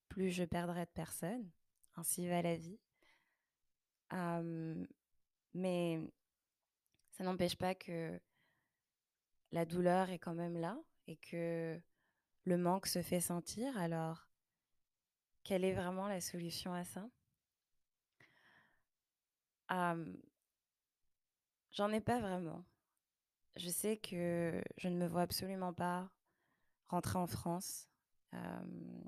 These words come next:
revivre là-bas, reconstruire ma vie, là où je l'ai laissée, parce que je ne suis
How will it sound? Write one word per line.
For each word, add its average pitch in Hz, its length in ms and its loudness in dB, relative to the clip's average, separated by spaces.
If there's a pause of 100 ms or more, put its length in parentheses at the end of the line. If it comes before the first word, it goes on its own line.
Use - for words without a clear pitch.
(320)
revivre 175 420 -2
là-bas, 170 360 0 (640)
reconstruire 185 560 2
ma 175 180 4
vie, 165 280 -4 (1000)
là 185 180 10
où 180 60 8
je 170 120 2
l'ai 170 140 4
laissée, 165 400 -2
parce 160 260 -6
que 156 380 -4
je 160 100 -4
ne 160 80 -2
suis 165 420 -2